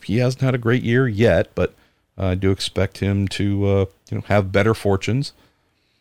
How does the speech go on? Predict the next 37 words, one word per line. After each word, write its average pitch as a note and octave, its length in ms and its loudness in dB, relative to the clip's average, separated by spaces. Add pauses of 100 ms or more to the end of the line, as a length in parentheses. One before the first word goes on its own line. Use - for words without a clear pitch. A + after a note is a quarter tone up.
(260)
Romain A#2 640 4
is, A2 240 0
what, G#2+ 420 0
thirty-four, B2 1120 -2
I A3 120 -2
think? A3+ 380 -6
Maybe D3+ 280 -2
thirty-five. C#3+ 800 -4
So, D3+ 320 2 (640)
you D3+ 60 -6
know, F3+ 160 -2 (260)
uh, G1+ 240 -16 (240)
definitely E3 300 0
farther E3+ 340 2
away D#3 180 6
from C#3+ 200 -2
the C3 80 0
youth, E3 680 0
um, G#2 420 2
but A2+ 180 0
not A#2 200 0
quite - 280 0
there B2 220 2
in A#2+ 100 2
the, G2 180 0
the G2 240 0
lump B2 320 0
of F#2+ 80 -2
forty-year-olds G2 1300 0
yet. F#2 300 2
Pagenaud D3 540 2
is, C3 160 -2
what, C3+ 220 2
thirty-seven, D#3+ 1000 -2
I E3 120 -4
think, F3+ 400 -6
and, A#2 180 -6